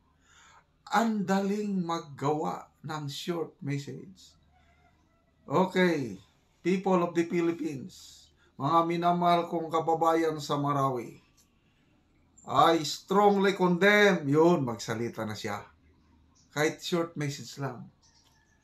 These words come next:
Huwag tayong patatakot, huwag tayong mapasisindak. Babangon tayo. I assure you, mga victims, tutulungan ko kayo.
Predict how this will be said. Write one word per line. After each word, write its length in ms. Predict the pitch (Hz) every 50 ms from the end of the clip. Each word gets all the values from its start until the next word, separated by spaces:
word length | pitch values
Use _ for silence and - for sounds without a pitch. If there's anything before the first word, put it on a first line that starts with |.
| _ _ _ _ _ _ _ _ _ _ _ _ _ _ _ _ _ _ _ _ _ _ 156
Huwag 240 | 190 233 233 196
tayong 480 | - - 220 240 240 240 240 226 214 185
patatakot, 880 | 220 214 - 226 226 220 - 226 226 - - 226 226 220 214 - - _
huwag 320 | 151 185 208 196 185 -
tayong 640 | - 214 208 214 233 240 240 233 226 226 214 196 180 170 160 147 143 139 - - - - - 143 - -
mapasisindak. 1000 | 151 160 156 - 214 - - 247 220 - 247 233 226 202 226 233 226 220 - - - - - - _ _ _ _ _ _ _ _ _ _ _ _ _ _ _ _ _ _ _
Babangon 720 | - 202 220 247 233 196 247 254 247 233 240 240 233 214
tayo. 640 | - 233 240 240 240 233 226 220 202 185 170 147 143 - -
I 360 | 175 208 226 233 226 220 220 208
assure 360 | 208 - - 254 247 240 240
you, 480 | 240 240 233 233 226 208 190 175 165 160
mga 200 | 175 202 220 233 226
victims, 560 | 226 233 - - - 240 233 220 196 185 -
tutulungan 800 | - 240 240 233 - 240 240 233 233 233 233 226 233 233 226 -
ko 120 | - 226 220
kayo. 280 | 233 233 233 233 226 226